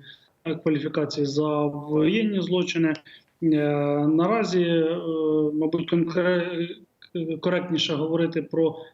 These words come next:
ті справи, які знайшли вже своє відображення в процесуальних результатах, тобто в обвинувальних актах, які направлені до суду. Зараз, е, нашими прокурорами підтримується обвинувачення у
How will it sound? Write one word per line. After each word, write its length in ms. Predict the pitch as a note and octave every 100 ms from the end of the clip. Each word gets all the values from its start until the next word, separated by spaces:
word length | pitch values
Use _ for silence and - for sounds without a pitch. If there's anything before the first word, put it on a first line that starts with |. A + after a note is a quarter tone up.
| _
ті 140 | - F3
справи, 440 | - E3+ E3 D#3
які 360 | D3+ D3+ E3 D3
знайшли 400 | C#3+ D#3+ - E3
вже 320 | C#3+ D3+ D3
своє 540 | D3 - D#3 D#3 D#3 D3+ - _ _ _ _ _ _ - -
відображення 680 | D#3 D3+ D#3+ E3 D3 D3+ D3+
в 360 | C#3 C#3+ C#3+ C#3+
процесуальних 500 | D#3 - A#3 G3+ E3
результатах, 500 | D3+ D3 D3+ D3 -
тобто 320 | D3 - C#3+ - - - _
в 140 | D3 D3+
обвинувальних 840 | D3+ E3+ D3+ D#3+ D#3+ D#3+ D#3+ D#3
актах, 320 | G3+ - D#3+ -
які 160 | E3+
направлені 520 | D#3+ D#3+ E3 D#3 D#3
до 140 | D3+ D3+
суду. 400 | - D#3 D3+ D3+ - - -
Зараз, 500 | C#3+ F3+ F#3 D#3+ -
е, 40 | F3 D3 D3 D3 D3 D3
нашими 380 | D#3+ D3+ E3+ D#3
прокурорами 580 | D#3 C#3+ E3 E3+ E3+ D#3
підтримується 560 | - E3+ E3+ D#3+ D#3+
обвинувачення 720 | D#3 D3+ D#3+ E3+ E3+ - D#3
у 280 | E3 E3+